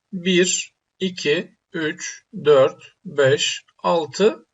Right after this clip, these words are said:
yedi tane kenarı var. O zaman bu bir yedigen. E, B seçeneğinde yedi köşesi vardır diyor. Evet, kaç kenarı varsa o kadar da köşesi olacaktır. O yüzden B doğru.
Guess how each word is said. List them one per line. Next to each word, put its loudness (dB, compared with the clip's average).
yedi 0
tane 2
kenarı 0
var. -2
O -2
zaman -2
bu -2
bir -2
yedigen. 2
E, -6
B 4
seçeneğinde 2
yedi 0
köşesi -2
vardır 2
diyor. -2
Evet, 2
kaç -2
kenarı 2
varsa 2
o -4
kadar 2
da 0
köşesi 0
olacaktır. -2
O 0
yüzden 0
B 4
doğru. 2